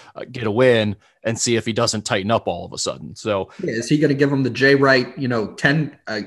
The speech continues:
Speaker 2: the ten signal, which is just two hands up saying,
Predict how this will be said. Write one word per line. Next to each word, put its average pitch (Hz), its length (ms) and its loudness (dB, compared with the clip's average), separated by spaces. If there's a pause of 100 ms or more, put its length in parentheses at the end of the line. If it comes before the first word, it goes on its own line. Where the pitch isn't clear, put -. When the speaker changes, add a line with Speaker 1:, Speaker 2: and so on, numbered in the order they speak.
(140)
Speaker 2:
the 104 80 -2
ten 156 260 0
signal, 117 580 -4 (320)
which 113 220 -2
is 101 100 -6
just - 340 -4
two 151 160 4
hands 135 360 0
up - 360 -2
saying, 107 460 -2